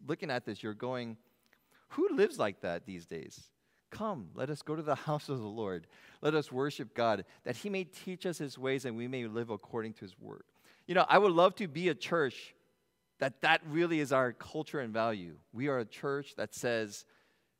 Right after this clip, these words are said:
"Let us go to," we, we cannot miss gathering together in worship. We cannot wait to turn to God's word and live in a way that he pleases.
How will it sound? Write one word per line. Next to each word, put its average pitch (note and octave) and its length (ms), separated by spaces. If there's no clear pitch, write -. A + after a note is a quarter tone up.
"Let G#2+ 160
us A2 100
go A2 140
to," - 100
we, A#2+ 340
we A2 180
cannot A#2+ 540
miss G#2 420
gathering G2 400
together F2+ 360
in E2 120
worship. D#2+ 400
We G#2+ 120
cannot C3+ 560
wait B2+ 380
to G#2+ 100
turn D#3 340
to C#3 100
God's A2+ 240
word A#2 220
and G#2 220
live D#3 260
in D3+ 80
a C3+ 80
way B2+ 220
that A2+ 160
he A2+ 180
pleases. G2 640